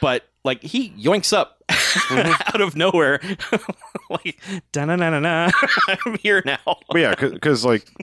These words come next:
Speaker 2: yes. <laughs>
Speaker 1: It's,
Speaker 2: Well,
Speaker 1: and
Speaker 2: it was when they were, encountered, uh, Tony Shalhoub's minion.
Speaker 1: Yeah.
Speaker 2: Like, he, he walks in the room and pops up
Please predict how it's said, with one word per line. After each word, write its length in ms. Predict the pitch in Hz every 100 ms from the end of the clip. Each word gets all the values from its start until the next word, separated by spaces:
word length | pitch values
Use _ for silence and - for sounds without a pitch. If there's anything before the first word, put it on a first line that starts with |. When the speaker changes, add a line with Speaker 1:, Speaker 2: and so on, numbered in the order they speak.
| - - - -
Speaker 2:
yes. 360 | 185 98 - -
<laughs> 340 | - - - - - - - - - - - - - _ _ -
Speaker 1:
It's, 480 | 277 - - - - - 277 262 233 -
Speaker 2:
Well, 120 | 170 170
Speaker 1:
and 80 | 165
Speaker 2:
it 80 |
was 180 | 165 165
when 80 | 190
they 120 | 185
were, 120 | 147
encountered, 560 | 135 139 127 131 123 110
uh, 460 | 107 101 95 90 78
Tony 160 | 123 113
Shalhoub's 340 | 117 113 87 98
minion. 400 | 110 82 71 -
Speaker 1:
Yeah. 200 | 139 123 -
Speaker 2:
Like, 140 | 117 110
he, 200 | 143 131
he 140 | 139
walks 300 | 143 131 120
in 100 | 127
the 80 | 110
room 400 | 117 123 92 90
and 500 | 82 101 95 95 85 _ _ _ -
pops 280 | 147 113 131
up 280 | 120 101